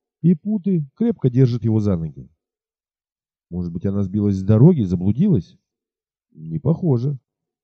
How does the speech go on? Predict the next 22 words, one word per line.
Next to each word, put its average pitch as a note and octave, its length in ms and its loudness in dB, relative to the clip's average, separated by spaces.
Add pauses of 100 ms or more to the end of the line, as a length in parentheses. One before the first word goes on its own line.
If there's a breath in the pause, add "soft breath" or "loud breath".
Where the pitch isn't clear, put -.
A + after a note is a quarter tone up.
(180)
Вот A#2+ 280 -2
тропинка, A#2 680 -6 (520)
а G2 100 -2
вон C#3 160 0
там E3 200 2
подальше D#3+ 580 2 (140)
роскошный E2+ 560 -6
парк, C3 320 -2 (160)
обнесенный A2+ 640 -4
оградой, G#2+ 500 -2 (460)
и C3+ 80 2
вдоль G3 300 4
нее F#3 260 4
проезжая A2 500 2
дорога. G#2 540 -2 (880)
За D3+ 220 2
оградой F#3+ 340 4
среди C3 320 0
деревьев B2 460 2
в F2+ 60 -12
глубине G2 340 -4
парка B2+ 480 -4